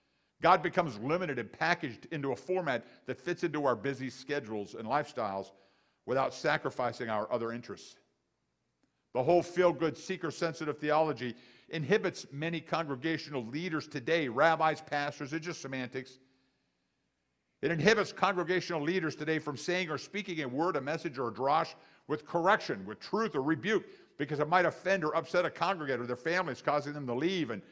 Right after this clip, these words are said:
move on to that nicer place down the street or across town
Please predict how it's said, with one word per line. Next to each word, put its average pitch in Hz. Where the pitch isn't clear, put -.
move 127
on 151
to 143
that 135
nicer 151
place 120
down 131
the 113
street 139
or 101
across 131
town 131